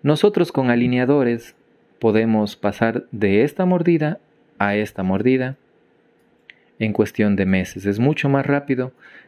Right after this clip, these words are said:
que los brackets y en este sitio el paciente tomará la decisión de colocarse implantes o una corona, un puente fijo, pero podemos realizarlo sin ortodoncia. Pasar de esto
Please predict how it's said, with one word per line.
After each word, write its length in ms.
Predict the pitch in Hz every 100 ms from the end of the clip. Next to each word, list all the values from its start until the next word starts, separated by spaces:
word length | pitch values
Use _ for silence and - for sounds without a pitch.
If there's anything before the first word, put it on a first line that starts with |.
| _
que 120 | - 110
los 160 | 104
brackets 580 | 139 156 147 131 - - _ - _ _ _ _ _ _ _
y 140 | - 104
en 80 | 113
este 200 | - 113
sitio 240 | 117 120
el 80 | -
paciente 540 | 107 - 113 110 104 _ _ -
tomará 320 | 110 107 107
la 100 | 107
decisión 420 | 101 101 - 110
de 100 | 101
colocarse 440 | 98 95 107 95 101
implantes 680 | 95 123 160 156 151 - - - - -
o 80 | 104
una 320 | 113 113 104
corona, 480 | 104 104 107 107 101
un 320 | 117 113 107 101
puente 300 | 110 104 104
fijo, 400 | 165 165 151 - _ - _ _ _
pero 420 | 160 170 156 151 - - -
podemos 400 | 117 123 123 113
realizarlo 560 | 107 101 117 110 110
sin 340 | - - 135 123
ortodoncia. 580 | 104 101 92 - - _ _ - _ _ -
Pasar 320 | - 117 110
de 160 | 120
esto 400 | 170 170 202 202